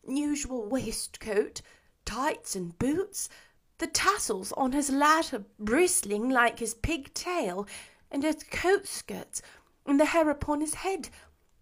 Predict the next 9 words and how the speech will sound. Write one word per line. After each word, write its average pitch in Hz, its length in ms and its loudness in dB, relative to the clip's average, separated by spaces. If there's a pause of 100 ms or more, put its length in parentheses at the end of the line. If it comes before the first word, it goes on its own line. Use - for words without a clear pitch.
(320)
The 277 100 -6
chain 262 460 0
he 240 160 -2
drew 220 500 6 (140)
was 214 180 -4
clasped - 540 -2
about 208 320 2
the 226 80 -6
middle. 220 340 -2